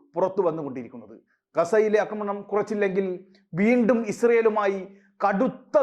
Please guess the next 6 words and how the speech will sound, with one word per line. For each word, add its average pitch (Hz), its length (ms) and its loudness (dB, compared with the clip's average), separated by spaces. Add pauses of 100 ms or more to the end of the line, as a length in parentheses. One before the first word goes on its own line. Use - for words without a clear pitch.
നടപടി 214 400 0 (400)
സ്വീകരിക്കേണ്ടി 240 800 0
വരുമെന്ന് 196 440 0 (420)
ഇറാൻ 208 360 4 (140)
ഇസ്രയേലിന് 190 580 2 (400)
മുന്നറിയിപ്പ് 233 520 2